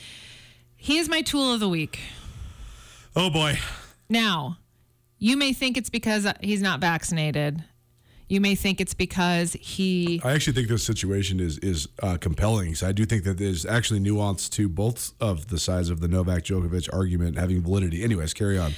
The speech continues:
Speaker 1: Well, here's where I, where the, the deal is. So he is not vaccinated. That's fine. That's his choice. I'm not gonna be mad at him. However, if you want to travel to certain places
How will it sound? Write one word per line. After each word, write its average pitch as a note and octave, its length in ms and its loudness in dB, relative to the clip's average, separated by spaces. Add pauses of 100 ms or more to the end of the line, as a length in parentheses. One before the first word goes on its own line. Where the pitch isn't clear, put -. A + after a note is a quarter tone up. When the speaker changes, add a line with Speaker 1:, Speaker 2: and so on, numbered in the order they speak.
(300)
Speaker 1:
Well, G#3 440 0 (240)
here's C4+ 360 0
where B3 180 2
I, G3+ 220 0 (180)
where F#3+ 300 0
the, F3+ 140 -6
the F#3+ 140 -2
deal E3 240 0
is. A#2+ 160 -6
So G3+ 160 0
he C4 380 0
is G#3 280 0
not F#3 220 2
vaccinated. D3 720 -2 (200)
That's - 240 0
fine. B3 280 2
That's F3+ 240 0
his B3 140 -2
choice. G#3+ 520 0
I'm F3+ 140 2
not G#3 400 0
gonna G#3+ 160 0
be A3 100 2
mad F3 280 2
at - 60 -4
him. F3 320 -4
However, G#3+ 640 0 (680)
if G#3+ 200 2
you G#3 200 6
want G#3 300 2
to B3 100 -4
travel F#3+ 360 0
to A3 60 0
certain G3+ 300 0
places E3 760 -2